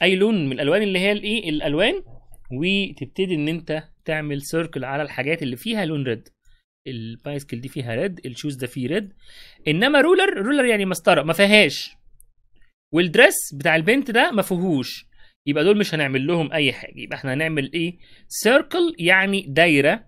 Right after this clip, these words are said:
على الحاجات اللي فيها ريد. طب تعال نشوف الاكتيفيتي نمبر ثري، بيقول لي use blue pencil، برضو هنستخدم بنسل لونه بلو، to circle the blue objects only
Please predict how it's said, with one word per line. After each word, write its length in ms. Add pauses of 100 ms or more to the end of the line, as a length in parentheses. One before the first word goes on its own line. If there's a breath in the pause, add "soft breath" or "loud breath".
على 460
الحاجات 460
اللي 140
فيها 380
ريد. 140 (1400 soft breath)
طب 220
تعال 160
نشوف 160
الاكتيفيتي 420
نمبر 560
ثري، 460
بيقول 200
لي 140
use 580 (680)
blue 220
pencil، 600
برضو 300
هنستخدم 500
بنسل 360
لونه 260
بلو، 480 (800)
to 40 (240)
circle 680
the 160
blue 580
objects 440
only 480